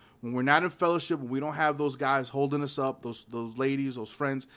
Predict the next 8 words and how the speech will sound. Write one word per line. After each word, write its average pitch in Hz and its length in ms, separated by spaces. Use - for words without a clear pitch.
that 123 100
are 110 40
encouraging 135 600
us, 131 260
that 117 100
are 117 60
pushing 156 440
us, - 360